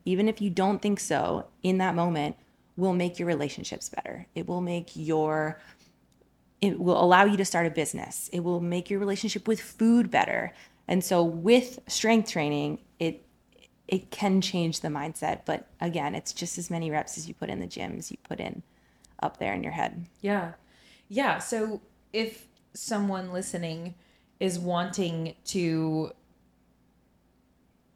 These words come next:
Speaker 2: shift their mindset, which I think all of us can continue to
Speaker 1: For
Speaker 2: shift,
Speaker 1: sure.
Speaker 2: you know, like,
Speaker 1: Yeah.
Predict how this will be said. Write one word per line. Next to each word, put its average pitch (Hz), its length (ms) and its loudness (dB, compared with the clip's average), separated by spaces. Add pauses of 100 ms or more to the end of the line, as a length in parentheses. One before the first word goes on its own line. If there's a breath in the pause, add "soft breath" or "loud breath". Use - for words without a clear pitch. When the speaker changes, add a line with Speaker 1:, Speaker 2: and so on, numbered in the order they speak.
(300)
Speaker 2:
shift - 360 -4
their 165 120 -2
mindset, 160 540 -2
which 190 160 0
I 247 80 8
think 370 220 0
all 160 280 4
of 190 140 6
us - 220 0
can 190 200 0
continue 175 600 0
to 165 220 0
Speaker 1:
For 175 160 -2
Speaker 2:
shift, 160 160 2
Speaker 1:
sure. 156 180 4
Speaker 2:
you 202 100 10
know, 180 220 6
like, 190 160 8
Speaker 1:
Yeah. 175 220 6